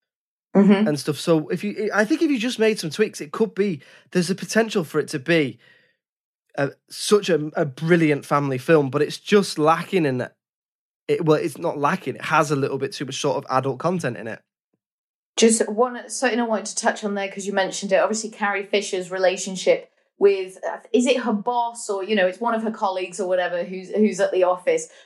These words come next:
Speaker 1: but their relationship is obviously so funny because they go to the houseboat and they're there having sex. And you, you know, you kinda don't really know, like, what the deal is. And then later on, when you see them at their place of work,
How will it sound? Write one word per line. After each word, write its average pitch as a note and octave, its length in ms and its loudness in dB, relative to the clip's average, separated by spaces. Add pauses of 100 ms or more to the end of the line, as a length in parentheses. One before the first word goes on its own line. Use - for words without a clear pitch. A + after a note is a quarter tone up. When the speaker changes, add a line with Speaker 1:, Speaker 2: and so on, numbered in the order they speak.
(100)
Speaker 1:
but E3+ 180 2
their G#3 260 2
relationship F3+ 680 -6
is F3 100 -4
obviously F3 260 -4
so F3+ 360 0
funny F3+ 400 -4
because G3 240 -12
they F#3+ 100 -6
go G3+ 240 0
to A3 80 -6
the F#3+ 80 -4
houseboat F3+ 480 0
and F3 100 -4
they're F3 140 -2
there E3+ 440 2
having F3 300 -6
sex. E3+ 600 -2 (300)
And G3 160 2
you, F#3+ 140 -12
you G3+ 120 -2
know, F3+ 80 0
you F3 100 -2
kinda F#3+ 220 0
don't F#3 160 0
really F#3 160 -6
know, F3+ 160 -4
like, E3+ 200 0
what F#3+ 120 -4
the F#3 80 -8
deal F#3 320 -4
is. E3 220 -2
And F#3 60 -4
then F#3 140 0
later G3 520 2
on, F#3 240 0
when F3 120 -8
you F3 80 -14
see G#3 280 -2
them F3+ 160 0
at - 100 0
their F3 100 2
place F#3 360 -4
of F3 80 -10
work, F3+ 300 2